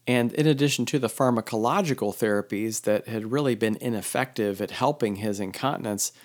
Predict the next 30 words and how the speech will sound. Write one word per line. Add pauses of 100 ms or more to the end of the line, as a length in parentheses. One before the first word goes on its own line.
(200)
it
was
recommended
that
he
begin
to
wear
adult
diapers. (1000)
In
terms
of
fall
risk,
there
was
another
significant
issue
that
became
evident
from
his
history
and
review
of
symptoms.